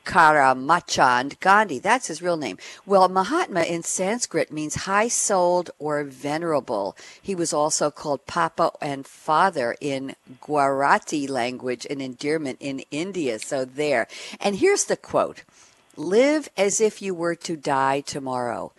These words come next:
Learn as if you were to live forever." Christoph Muehl, I love the quote. Welcome to Coffee Break with Game Changers. How are you?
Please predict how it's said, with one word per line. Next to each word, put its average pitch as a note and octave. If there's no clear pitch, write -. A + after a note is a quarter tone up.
Learn G#3+
as E3
if D#3
you D#3
were C#3+
to C#3
live C3+
forever." C3
Christoph A#3
Muehl, C#3+
I A3
love A3+
the A3
quote. G3
Welcome F3
to E3
Coffee G3
Break F#3
with E3+
Game E3
Changers. C3+
How G3
are G3+
you? G3+